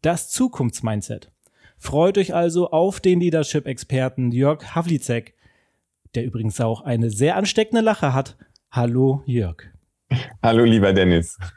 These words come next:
Speaker 1: <laughs> Hallo, schön, dass du da bist. Und ich will dann gleich mal direkt loslegen.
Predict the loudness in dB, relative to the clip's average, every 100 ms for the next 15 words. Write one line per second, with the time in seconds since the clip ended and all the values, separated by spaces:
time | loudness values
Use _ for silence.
0 | -8 -6 -2 -2 -2 -12 -4 0 2 2
1 | 0 2 2 2 0 0 0 0 0 -2
2 | -2 -4 -8 -18 -20 -20 -6 0 2 2
3 | 0 -4 -18 -20 -8 -2 2 2 2 0
4 | 0 -2 -2 -2 -2 -2 -2 -2 -2 -2
5 | 0 -2